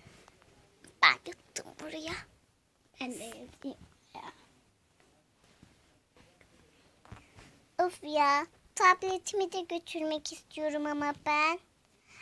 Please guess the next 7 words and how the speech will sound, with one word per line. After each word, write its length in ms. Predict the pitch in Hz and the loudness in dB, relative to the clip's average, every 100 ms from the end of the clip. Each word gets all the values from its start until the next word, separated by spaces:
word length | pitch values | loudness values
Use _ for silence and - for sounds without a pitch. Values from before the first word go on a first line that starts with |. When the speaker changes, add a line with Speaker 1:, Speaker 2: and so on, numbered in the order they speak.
| - | 6
Speaker 1:
Anne, 300 | 403 494 494 | 6 6 6
tabletimi 640 | 494 480 480 466 466 453 453 | 8 8 6 0 0 0 0
de 220 | 453 440 | -2 -2
götürebilir 560 | 403 427 415 427 415 440 | -4 -4 -2 -2 -2 -2
miyim? 240 | 370 330 330 | 0 0 -2
Kızım, 340 | 494 466 466 | -8 -6 -2
bir 220 | 453 494 | 0 0